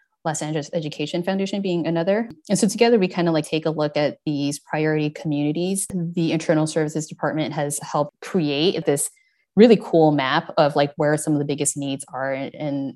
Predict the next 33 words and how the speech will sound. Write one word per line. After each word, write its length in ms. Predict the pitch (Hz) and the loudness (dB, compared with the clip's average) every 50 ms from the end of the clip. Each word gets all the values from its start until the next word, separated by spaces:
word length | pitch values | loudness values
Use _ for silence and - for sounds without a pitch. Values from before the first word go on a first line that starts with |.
| - - | -10 -6
they 120 | 147 147 | -4 -4
assess 280 | 143 - - 135 135 - | -2 -2 -2 -4 -4 -4
things 200 | 135 135 135 - | -8 -10 -10 -8
like 280 | 120 123 117 139 - - - _ | -6 -6 -6 -6 -8 -12 -16 _
poverty 320 | - - 156 156 156 156 147 | -2 -2 0 0 0 -2 -2
levels 540 | 151 151 147 147 147 143 147 151 147 143 - | -2 -2 -2 -2 -2 -2 -2 -4 -4 -6 -8
and 400 | - 151 147 139 143 139 147 - | -12 -12 -12 -10 -10 -12 -12 -14
just, 160 | - 165 - | -12 -10 -8
like, 160 | 139 135 143 | -8 -8 -6
access 420 | 135 135 143 - - 147 143 - | -8 -8 -8 -6 -8 -6 -6 -6
to, 180 | - 156 151 147 | -6 -6 -6 -4
like, 280 | 143 143 143 147 - _ _ _ _ _ _ _ _ _ _ _ - | -4 -4 -6 -6 -8 _ _ _ _ _ _ _ _ _ _ _ 6
internet 340 | 208 185 185 185 170 170 160 | 8 8 10 10 8 6 4
and 100 | 156 156 | 2 2
technology. 960 | - 160 - 151 147 151 151 147 - 151 147 143 147 147 151 156 151 151 - - | -2 -4 -2 -2 0 0 0 0 -2 -2 -2 0 0 0 0 0 -2 -4 -6 -8
Unfortunately, 560 | 180 - - 175 165 - 175 - 165 156 156 | -4 4 4 4 4 4 -2 -2 0 0 0
when 160 | 151 151 151 | 0 0 -2
you 80 | 151 151 | 0 0
look 240 | 156 151 151 - - - - _ _ _ _ _ _ - | 0 -2 -2 -4 -12 -20 -20 _ _ _ _ _ _ -8
throughout 300 | 180 - - 175 175 - | -2 0 2 2 2 4
<laughs> 0 | |
L 140 | 180 180 165 | 4 4 4
A 80 | 156 | 4
County, 480 | 156 - 185 160 151 165 170 185 180 - _ - | 2 0 -4 -2 0 0 0 0 -2 -4 _ -6
the 440 | - 170 156 156 175 156 151 151 - - - | -4 -2 4 6 6 6 6 4 0 -4 -6
map 460 | - 165 165 160 151 160 156 156 - | -4 -2 0 2 4 4 2 2 2
is 180 | 170 151 147 151 | 0 0 0 -2
very 400 | 147 147 156 151 147 151 147 147 | -2 -2 0 0 2 2 0 0
red 440 | 147 147 151 139 147 143 147 156 - | -2 -2 0 0 0 2 2 0 0
and 120 | 151 151 | 0 0
it 60 | 147 | 0
just 200 | 139 160 151 - | 0 -2 -4 0
gets 220 | - 143 143 - | -2 -2 -2 -4